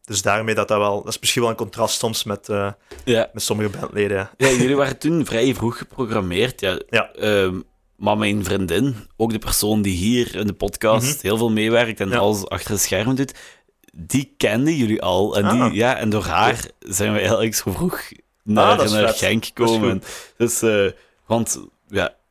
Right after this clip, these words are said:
Speaker 2: door haar kende ik ook jullie, uw muziek.
Speaker 1: Ja.
Speaker 2: Maar
Speaker 1: Dat
Speaker 2: ik
Speaker 1: is
Speaker 2: wist
Speaker 1: keigoed.
Speaker 2: nooit dat dat, ik herkende dat pas toen jullie dat speelden, omdat ik het zo vaak van haar had gehoord.
Speaker 1: Ah, ja, ja.
Speaker 2: Maar ik wist niet van, van waar zij u kende.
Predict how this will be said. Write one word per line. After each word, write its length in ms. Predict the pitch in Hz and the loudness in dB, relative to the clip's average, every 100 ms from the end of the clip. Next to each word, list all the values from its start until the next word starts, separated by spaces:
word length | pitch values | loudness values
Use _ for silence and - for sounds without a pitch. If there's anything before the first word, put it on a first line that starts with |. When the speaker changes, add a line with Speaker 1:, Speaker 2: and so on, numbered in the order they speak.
| _ - - - | _ -20 -20 -8
Speaker 2:
door 200 | 95 87 | -4 0
haar 300 | 78 90 104 - | 2 2 0 -2
kende 280 | 98 95 | 0 0
ik 120 | 92 95 | 0 -2
ook 160 | 87 | -2
jullie, 240 | 104 98 - | -2 -2 -2
uw 140 | 101 | -2
muziek. 400 | 95 85 120 117 - - | 0 -2 -4 -6 -10 -4
Speaker 1:
Ja. 280 | 117 - _ _ _ | -2 -2 _ _ _
Speaker 2:
Maar 200 | - 104 | -2 2
Speaker 1:
Dat 0 | |
Speaker 2:
ik 60 | 104 | 2
Speaker 1:
is 60 | 117 | 2
Speaker 2:
wist 60 | 110 | 0
Speaker 1:
keigoed. 180 | 101 107 | 2 2
Speaker 2:
nooit 200 | 113 117 | 2 0
dat 160 | 113 - | -2 0
dat, 260 | 107 - | 2 2
ik 120 | 127 104 | 0 0
herkende 460 | 98 - 107 131 | -2 0 2 4
dat 200 | 131 - | 2 2
pas 280 | 113 123 - | 2 0 0
toen 140 | 117 | 0
jullie 200 | 117 113 | 0 2
dat 180 | 110 101 | 2 0
speelden, 560 | - 104 107 131 123 - | 0 2 2 4 2 2
omdat 240 | 110 107 | 2 2
ik 120 | 104 104 | 2 2
het 100 | 101 | 2
zo 200 | 110 113 | 2 2
vaak 240 | 104 104 | 0 0
van 120 | 107 | 0
haar 180 | 95 104 | 2 2
had 140 | 107 | 0
gehoord. 360 | - 90 95 131 | -2 0 2 2
Speaker 1:
Ah, 120 | 151 | 2
ja, 160 | 131 139 | 2 2
ja. 300 | 151 120 - _ | 2 0 -4 _
Speaker 2:
Maar 200 | 139 143 | 0 0
ik 120 | 143 | 0
wist 220 | 139 131 | 0 0
niet 140 | 139 120 | 0 0
van, 320 | 117 104 95 | -2 -4 -4
van 220 | - 110 | -2 0
waar 280 | 101 92 98 | 2 2 2
zij 260 | 95 101 104 | 2 2 2
u 100 | 107 | 2
kende. 500 | - 95 123 135 | 2 2 2 0